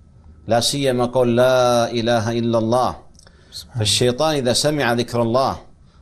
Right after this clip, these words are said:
Speaker 1: وإذا سمع الأذان والتكبير ولى وله ضراط،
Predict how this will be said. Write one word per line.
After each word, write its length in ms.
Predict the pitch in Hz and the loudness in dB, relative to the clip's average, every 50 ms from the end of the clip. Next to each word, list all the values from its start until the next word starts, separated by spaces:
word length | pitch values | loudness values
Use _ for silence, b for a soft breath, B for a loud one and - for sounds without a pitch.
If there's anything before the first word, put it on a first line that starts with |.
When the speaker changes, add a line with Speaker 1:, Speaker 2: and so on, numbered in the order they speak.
| b b b | b b b
Speaker 1:
وإذا 300 | 107 107 110 107 120 113 | -4 -2 0 0 0 0
سمع 440 | - - 139 143 143 131 113 95 113 | 0 0 0 0 0 -2 -2 -2 -2
الأذان 480 | 113 - 117 117 107 117 127 131 123 110 | -2 -2 -2 0 0 0 0 0 0 -2
والتكبير 680 | 104 104 - - 117 101 - 98 113 135 135 120 110 110 147 | -2 -4 -4 -4 -4 -4 -4 -4 -4 -2 0 0 0 0 -2
ولى 220 | 156 139 120 131 | 0 0 2 2
وله 340 | 147 156 156 156 143 151 156 | 2 0 0 -2 -2 -4 -4
ضراط، 500 | 143 156 160 170 185 139 98 - - | -4 -2 0 0 0 0 -2 -4 -8